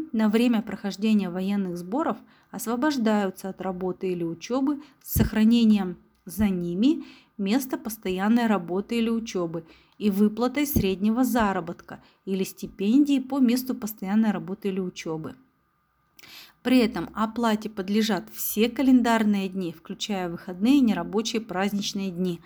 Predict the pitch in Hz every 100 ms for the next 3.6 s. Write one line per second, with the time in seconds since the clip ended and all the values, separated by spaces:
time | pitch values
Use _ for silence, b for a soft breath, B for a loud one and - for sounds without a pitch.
0 | B B B _ 190 190 214 196 175 180
1 | 180 - 175 196 220 220 269 214 220 254
2 | 254 214 185 202 220 190 180 185 185 185
3 | 170 175 170 175 139